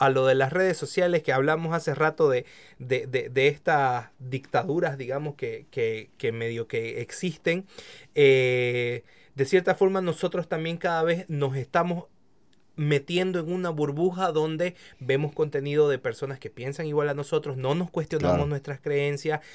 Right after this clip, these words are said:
Speaker 1: nos salen las sugerencias de cosas sobre nuestros intereses y vivimos en esta burbuja que nos hace creer incluso que, mm, somos la mayoría y que no, y que nuestro pensamiento
Speaker 2: Claro,
Speaker 1: es la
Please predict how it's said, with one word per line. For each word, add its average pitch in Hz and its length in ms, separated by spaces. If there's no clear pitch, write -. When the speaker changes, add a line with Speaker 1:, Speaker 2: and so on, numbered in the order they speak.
Speaker 1:
nos 147 220
salen 165 280
las 151 140
sugerencias 151 640
de 135 100
cosas 147 380
sobre 175 260
nuestros 147 340
intereses 143 720
y 185 140
vivimos 170 460
en 160 120
esta 165 540
burbuja 147 640
que 180 120
nos 160 240
hace 247 320
creer 160 380
incluso 196 760
que, 139 220
mm, 131 500
somos 170 380
la 143 120
mayoría 123 600
y 135 80
que 135 160
no, 123 140
y 131 160
que 131 160
nuestro 170 320
pensamiento 139 500
Speaker 2:
Claro, 165 140
Speaker 1:
es 165 40
la 156 60